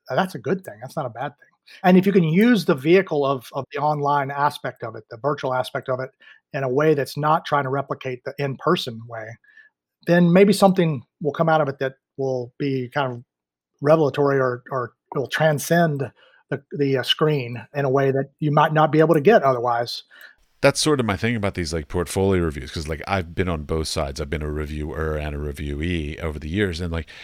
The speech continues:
Speaker 2: it's all great, but, like, when you're in the middle of it, you're, you're not really listening so much 'cause you're so nervous and you're
Speaker 1: Right.
Speaker 2: so anxious and all this, so you may not hear everything. But not only that, but, like,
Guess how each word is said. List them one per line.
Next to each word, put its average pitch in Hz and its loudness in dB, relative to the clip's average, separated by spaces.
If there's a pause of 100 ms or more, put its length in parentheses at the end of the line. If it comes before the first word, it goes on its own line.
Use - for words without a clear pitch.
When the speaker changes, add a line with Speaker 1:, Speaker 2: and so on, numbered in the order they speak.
(140)
Speaker 2:
it's 113 -6
all 156 0
great, 117 2
but, 98 -4
like, 90 -6 (180)
when 110 -2
you're 139 -2
in 131 -2
the 104 -2
middle 98 0
of 110 -2
it, 131 -8
you're, 98 -6 (140)
you're 92 -6
not 98 -4
really 87 -4
listening 85 -6
so 107 -6
much 107 -6
'cause 80 -4
you're 80 -4
so 78 -6
nervous 82 -2
and 82 -8
you're 143 0
Speaker 1:
Right. 151 4
Speaker 2:
so 95 -4
anxious 90 -4
and 76 -8
all 78 -6
this, 80 -10
so - -8
you 87 -4
may 107 -2
not 101 -2
hear 101 -4
everything. 120 -4 (320)
But 123 -2
not 127 -2
only 151 -4
that, 92 -2
but, 90 -4
like, 85 -6